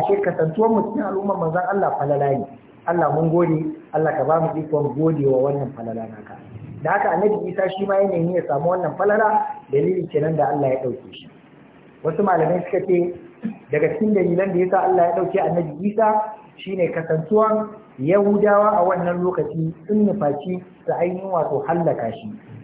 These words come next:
Sai Allah ya ɗauke shi ba tare da ya ƙarasa saƙon shi ba, daga ƙarshe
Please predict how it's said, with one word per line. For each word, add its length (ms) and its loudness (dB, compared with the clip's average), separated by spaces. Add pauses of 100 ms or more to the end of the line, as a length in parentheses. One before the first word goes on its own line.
Sai 140 -4
Allah 240 2
ya 180 4
ɗauke 380 2
shi 340 -12
ba 160 -2
tare 260 2
da 60 2
ya 180 4 (120)
ƙarasa 400 2 (520)
saƙon 460 2
shi 80 -2
ba, 160 4 (460)
daga 180 -4
ƙarshe 320 -4